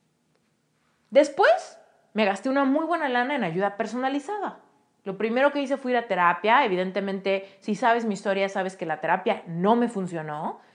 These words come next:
pero de cualquier manera lo probé, lo intenté, lo experimenté en carne propia y pagué los honorarios del psicólogo, ¿no? Después fue cuando conocí lo que eran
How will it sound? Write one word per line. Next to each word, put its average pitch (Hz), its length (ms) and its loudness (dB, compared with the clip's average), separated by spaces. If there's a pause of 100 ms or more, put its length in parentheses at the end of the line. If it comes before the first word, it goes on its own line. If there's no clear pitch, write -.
(120)
pero 208 120 2
de 202 120 2
cualquier 196 320 0
manera 214 480 2 (140)
lo 185 200 0
probé, 185 600 2
lo 185 120 -4
intenté, 170 720 -2
lo 175 240 -2
experimenté 160 640 -6
en 196 80 -4
carne 208 260 -2
propia 170 600 -4 (240)
y 233 100 -2
pagué 185 440 -2
los 320 200 -2
honorarios 165 440 -2
del 156 140 -8
psicólogo, 143 640 -10 (880)
¿no? 80 260 -14 (1300)
Después 247 360 0
fue 480 120 -2
cuando 226 320 0 (120)
conocí 214 680 -2
lo 190 180 -2
que 196 120 -2
eran 202 260 0